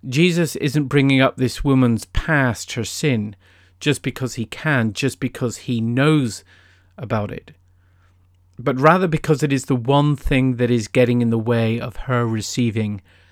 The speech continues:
this living water. If you're going to meet God, then you're gonna have to meet God on God's terms, and one of those terms is that he will invade your private life,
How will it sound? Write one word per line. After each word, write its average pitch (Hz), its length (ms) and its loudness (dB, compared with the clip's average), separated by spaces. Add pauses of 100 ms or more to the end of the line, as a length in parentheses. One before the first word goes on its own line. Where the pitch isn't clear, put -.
(220)
this 117 240 -6
living 110 320 -2
water. 110 440 -6 (1600)
If 120 100 -2
you're 131 80 0
going 156 240 6
to 147 100 -6
meet 151 220 0
God, 113 540 2 (800)
then 131 140 2
you're 127 100 2
gonna 127 140 2
have 135 260 -4
to 131 80 -4
meet 123 200 0
God 120 220 2
on 117 120 0
God's 117 340 0
terms, 107 560 -4
and 113 160 -4
one 147 140 2
of 139 100 0
those 127 220 2
terms 104 640 -4 (380)
is 123 200 -2
that 123 160 0
he 135 240 -2
will 131 280 4
invade 123 560 2
your 113 140 -2
private 120 400 -4
life, 104 460 -12